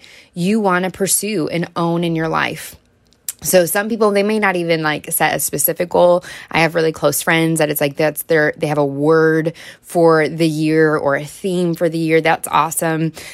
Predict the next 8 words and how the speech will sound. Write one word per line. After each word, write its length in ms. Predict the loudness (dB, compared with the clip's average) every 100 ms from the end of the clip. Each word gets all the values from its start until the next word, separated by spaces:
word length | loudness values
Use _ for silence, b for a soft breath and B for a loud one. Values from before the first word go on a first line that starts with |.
| -4
Some 420 | 0 2 0 -4
people 320 | -6 0 0
have, 500 | 0 -4 0 0 0
like, 220 | -2 -4
specific 720 | -6 -4 -2 -2 -2 -2 -2
measurable 600 | -2 -2 -2 -2 -2 -2
goals, 500 | 0 0 0 0 -4
like, 340 | -2 0 0